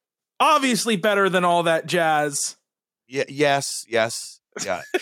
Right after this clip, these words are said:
Speaker 2: No,
Speaker 1: This
Speaker 2: I'm
Speaker 1: is just, this is just revenge for,
Speaker 2: I know, I know,
Speaker 1: for
Speaker 2: I
Speaker 1: that
Speaker 2: know.
Speaker 1: time.
Speaker 2: I
Speaker 1: Normally, I would be, have a very nice, cordial conversation with you, but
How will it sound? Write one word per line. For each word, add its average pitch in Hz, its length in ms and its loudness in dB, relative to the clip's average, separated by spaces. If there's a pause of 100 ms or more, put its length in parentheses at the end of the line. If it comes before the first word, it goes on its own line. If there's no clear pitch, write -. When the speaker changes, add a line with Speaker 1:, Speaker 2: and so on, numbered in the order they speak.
(140)
Speaker 2:
No, 151 80 4
Speaker 1:
This - 100 6
Speaker 2:
I'm 123 80 4
Speaker 1:
is 123 80 0
just, 277 220 -2
this 339 160 4
is 294 100 -6
just 262 140 0
revenge 214 800 0
for, - 80 -4
Speaker 2:
I 131 80 4
know, 120 480 4
I 107 160 0
know, 98 200 2
Speaker 1:
for 202 100 4
Speaker 2:
I 202 40 2
Speaker 1:
that 208 200 2
Speaker 2:
know. 185 60 0
Speaker 1:
time. 180 440 0 (140)
Speaker 2:
I 104 160 -12
Speaker 1:
Normally, 269 320 4
I 247 60 2
would 233 180 0
be, 226 80 2
have 220 140 2
a 214 60 0
very 262 280 2
nice, 233 300 0
cordial 220 360 2
conversation 190 680 0
with 151 160 -4
you, 139 280 -2 (680)
but 175 360 0